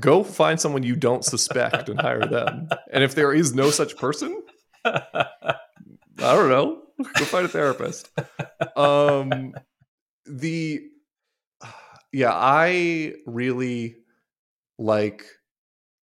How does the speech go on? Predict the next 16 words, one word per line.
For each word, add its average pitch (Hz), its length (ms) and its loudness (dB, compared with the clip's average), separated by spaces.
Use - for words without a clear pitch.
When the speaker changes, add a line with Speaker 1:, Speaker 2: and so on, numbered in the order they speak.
Speaker 1:
the 131 60 -4
concept. 113 320 -2
Also, 190 340 2
like, 139 260 2
this 143 340 2
is 170 100 -2
something 151 280 0
that, 123 100 0
like, 113 140 2
we 117 80 0
haven't, 120 200 0
like, 107 140 -6
spoken 117 880 0
before, - 580 -6
but, - 120 -4
like, 117 280 2